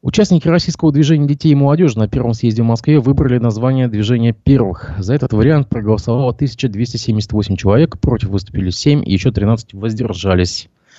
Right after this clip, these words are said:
Всего на съезде присутствует тысяча триста девяносто три участника, передает риа Новости.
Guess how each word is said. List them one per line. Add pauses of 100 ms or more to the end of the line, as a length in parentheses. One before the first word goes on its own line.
(220)
Всего (220)
на
съезде
присутствует
тысяча
триста
девяносто
три
участника,
передает
риа
Новости.